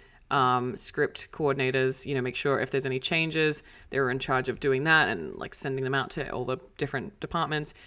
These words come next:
In a film, a script coordinator is also, like, responsible for continuity and making sure they annotate, like, which scenes they liked. On the film I just worked on a couple of years ago, um, we had a script coordinator named Scotty Peterson who was amazing and just,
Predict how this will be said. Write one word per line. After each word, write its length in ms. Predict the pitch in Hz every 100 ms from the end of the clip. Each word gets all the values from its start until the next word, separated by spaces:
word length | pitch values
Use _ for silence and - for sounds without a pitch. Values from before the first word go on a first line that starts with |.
| -
In 100 | 165
a 40 | 156
film, 500 | - 160 160 160 156
a 40 |
script 260 | 147 147 -
coordinator 440 | 156 147 143 135
is 120 | 135
also, 180 | 135 143
like, 160 | 123 127
responsible 500 | 139 - 131 110 131
for 200 | - 117
continuity 600 | - 135 175 202 180 160
and 80 | 143
making 200 | 139 -
sure 340 | - 131 127 131 - - -
they 100 | 143
annotate, 420 | 131 131 - 143
like, 220 | 139 -
which 340 | 120 113 - -
scenes 380 | 175 175 165 156
they 120 | 156
liked. 400 | 143 143 143 - - - -
On 140 | 143 143
the 40 |
film 380 | - 151 135 135
I 460 | - 139 143 139 -
just 180 | 151 -
worked 320 | 147 143 -
on 80 | 139
a 40 |
couple 140 | 151 143
of 80 |
years 140 | 143 139
ago, 340 | 147 139 139
um, 380 | - 135 131 123 -
we 80 | 143
had 60 |
a 20 | 131
script 240 | - -
coordinator 340 | 143 131 127
named 200 | 127 127
Scotty 320 | 127 - 127 127
Peterson 560 | - 226 208 196 175
who 160 | 165 139
was 160 | 131 -
amazing 720 | 127 151 170 165 160 147 139
and 160 | 135
just, 300 | 135 135 -